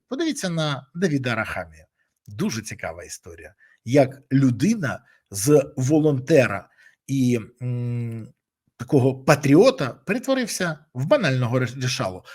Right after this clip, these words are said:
Але рішалу номер один на рівні країни. Ми всі ж пам'ятаємо, як він писав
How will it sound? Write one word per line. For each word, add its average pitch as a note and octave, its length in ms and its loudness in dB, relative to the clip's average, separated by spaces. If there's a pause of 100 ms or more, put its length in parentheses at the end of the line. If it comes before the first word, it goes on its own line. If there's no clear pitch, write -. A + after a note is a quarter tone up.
(120)
Але C3+ 260 6
рішалу C3 520 2
номер F#3+ 340 2
один D3+ 280 0
на B2+ 80 -4
рівні A2 260 -8
країни. G2 500 -10 (320)
Ми A2 100 -8
всі - 160 0
ж - 80 -4
пам'ятаємо, A2+ 540 -4
як G2 200 -10
він G2 100 -12
писав A#2+ 440 -2